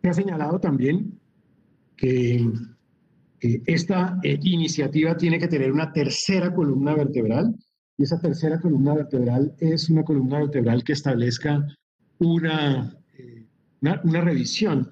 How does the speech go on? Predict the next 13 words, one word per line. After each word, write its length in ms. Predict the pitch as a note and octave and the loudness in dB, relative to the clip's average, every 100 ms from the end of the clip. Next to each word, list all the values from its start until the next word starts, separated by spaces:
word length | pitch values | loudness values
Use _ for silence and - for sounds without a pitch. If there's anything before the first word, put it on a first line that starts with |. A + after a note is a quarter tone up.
| - | -8
llamémoslo 400 | A#2+ A#2 - C#3+ | -8 -6 -2 -2
así, 280 | - E3 G3 - _ _ _ _ | 0 0 -2 -8 _ _ _ _
al, 760 | - B2+ B2 B2 B2 A#2+ A2+ A2+ - _ - | -2 0 2 2 2 2 0 -2 -12 _ -10
al 120 | A2+ | -4
tema 600 | D3 C#3+ D3+ D3+ C#3+ D3 - _ - | 0 0 2 0 0 -2 -12 _ -2
de 180 | A#2+ | 0
la, 280 | A#2 A2+ A2+ | 2 2 0
de 140 | A2+ B2+ | -2 -2
la 100 | A#2+ | 0
regla 240 | B2 C#3 | 0 0
fiscal, 500 | C#3+ D#3+ F#3+ E3+ C4 _ _ _ _ _ _ | 0 -2 0 -2 -2 _ _ _ _ _ _
y 220 | C3 B2 - | -2 -2 0
particularmente 1200 | C#3 C3+ A#2+ B2+ C3 C#3+ D3 D3 D3+ C#3 A#2+ | -4 -2 0 0 0 0 0 0 0 0 -2